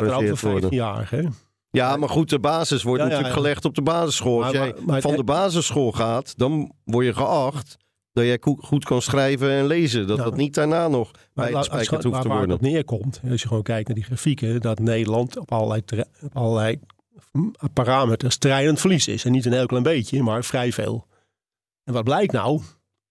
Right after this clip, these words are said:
Speaker 1: Je hebt dat Nederlandse middel-, dat middelbaar onderwijs, en het V M B O, dat is natuurlijk zestig, zeventig procent van alle leerlingen. En havo, V W O is een procentje of dertig, veertig.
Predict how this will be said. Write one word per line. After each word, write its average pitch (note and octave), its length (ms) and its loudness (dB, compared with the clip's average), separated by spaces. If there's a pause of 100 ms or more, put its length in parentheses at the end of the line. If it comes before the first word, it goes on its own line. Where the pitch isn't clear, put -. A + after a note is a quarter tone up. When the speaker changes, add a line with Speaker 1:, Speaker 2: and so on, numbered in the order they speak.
(140)
Speaker 1:
Je - 1000 -8
hebt A2 120 -4
dat A2 120 -2
Nederlandse B2 480 0
middel-, C#3 200 -2
dat B2 180 -6
middelbaar A#2+ 360 0
onderwijs, C3 440 2
en C3+ 60 0
het C#3 100 -2
V B2 280 0
M A2+ 80 0
B - 20 0
O, A#2 240 -2
dat A2+ 160 -4
is C3 100 0
natuurlijk G#2+ 280 -2
zestig, - 340 0
zeventig B2 400 0
procent C#3+ 440 0
van C#3 140 -4
alle C3+ 180 2
leerlingen. A#2+ 520 2
En A#2 100 0
havo, A#2+ 420 0
V C3+ 260 0
W A#2 140 4
O A#2 220 2
is A#2+ 80 -4
een G#2+ 80 -4
procentje A2 380 -2
of F#2+ 60 -8
dertig, G#2 260 -6
veertig. A#2+ 420 -8